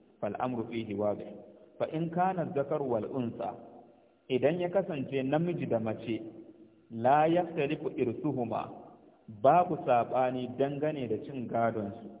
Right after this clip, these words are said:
kal ikhwa lil ummi, kamar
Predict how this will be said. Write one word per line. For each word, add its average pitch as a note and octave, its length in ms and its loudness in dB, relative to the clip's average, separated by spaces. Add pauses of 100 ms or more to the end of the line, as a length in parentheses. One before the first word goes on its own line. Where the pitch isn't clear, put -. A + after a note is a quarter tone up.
(500)
kal A2+ 140 2
ikhwa E3 720 2 (460)
lil G#2+ 340 -2
ummi, A#2+ 400 0 (840)
kamar C#3 500 2